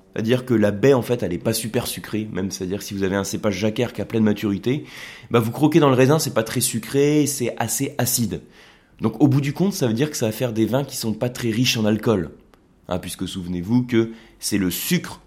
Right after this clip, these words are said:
du raisin qui se transforme en alcool dans la fermentation alcoolique. Révision des bases. <laughs> Voilà. Donc, euh, des vins légers, sur la fraîcheur, sur l'acidité avec peu d'alcool.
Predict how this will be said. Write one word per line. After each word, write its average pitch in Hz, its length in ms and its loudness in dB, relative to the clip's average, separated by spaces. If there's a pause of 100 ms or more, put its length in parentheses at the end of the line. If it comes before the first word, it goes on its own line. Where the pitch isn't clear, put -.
(140)
du 92 160 -6
raisin 98 400 2 (100)
qui - 120 -12
se - 60 -14
transforme 98 440 -4
en 101 120 -2
alcool 104 440 2
dans 92 100 -2
la 80 80 -2
fermentation 87 580 -6
alcoolique. - 600 -6 (400)
Révision 101 480 2
des 110 100 6
bases. 82 300 0 (100)
<laughs> - 80 -6
Voilà. 104 240 0 (640)
Donc, 202 380 8
euh, 151 120 8
des 147 160 6
vins 151 300 8
légers, 147 540 8
sur 143 180 2
la 120 100 8
fraîcheur, 139 600 2
sur 131 140 0
l'acidité 120 460 2
avec 104 140 -2
peu 101 100 -8
d'alcool. 160 640 4